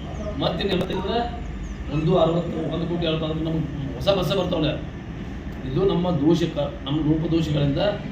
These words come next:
ನಮ್ಗೆ ತೊಂದರೆ ಆಗೈತಿ. ಅದನ್ನ ಯಾರು ತಗೊಂಡಾರು, ಯಾಕೆ ತಗೊಂಡ್ರು, ಯಾವ ಆಧಾರ ಮಾನದಂಡ ಹಾಕಿ ತಗೊಂಡ್ರು, ಇದನ್ನ ತೆಗೆದು ಆ ಹಗರಣವನ್ನ ಹೊರಗೆ ತರುವಂಥ ಪ್ರಯತ್ನನ ನಾನು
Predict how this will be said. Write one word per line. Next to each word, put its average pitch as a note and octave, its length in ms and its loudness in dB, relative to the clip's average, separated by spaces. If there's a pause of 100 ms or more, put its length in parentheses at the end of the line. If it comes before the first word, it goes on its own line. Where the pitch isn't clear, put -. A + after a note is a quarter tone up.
ನಮ್ಗೆ C3+ 200 0
ತೊಂದರೆ C3+ 260 2
ಆಗೈತಿ. C#3 400 0 (500)
ಅದನ್ನ C#3 140 4
ಯಾರು E3+ 520 4
ತಗೊಂಡಾರು, E3 760 4 (160)
ಯಾಕೆ D#3 300 2
ತಗೊಂಡ್ರು, D#3+ 600 0 (100)
ಯಾವ C#3+ 220 2
ಆಧಾರ D3 300 0
ಮಾನದಂಡ D#3 500 0
ಹಾಕಿ C#3+ 160 4
ತಗೊಂಡ್ರು, C#3+ 680 -2 (340)
ಇದನ್ನ C3+ 220 4
ತೆಗೆದು F#3 500 2
ಆ D3 120 4
ಹಗರಣವನ್ನ D3+ 640 4 (640)
ಹೊರಗೆ E3+ 220 2
ತರುವಂಥ D3+ 440 4
ಪ್ರಯತ್ನನ C#3 720 0
ನಾನು D#3+ 380 -2